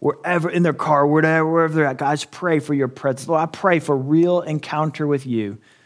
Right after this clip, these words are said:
So like Isaiah, that we would be, say, "Yeah, I want your heart."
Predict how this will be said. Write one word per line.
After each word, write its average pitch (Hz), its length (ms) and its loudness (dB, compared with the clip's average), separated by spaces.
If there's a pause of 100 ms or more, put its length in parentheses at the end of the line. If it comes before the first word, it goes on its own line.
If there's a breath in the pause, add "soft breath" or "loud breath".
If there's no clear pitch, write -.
(560 soft breath)
So - 160 0
like 139 240 2
Isaiah, 117 460 0
that 101 160 -8
we 127 160 -2
would 113 180 -4
be, 113 280 -4
say, - 180 -10
"Yeah, 113 320 -4
I 110 40 2
want 123 240 0
your 123 120 -4
heart." 104 340 -8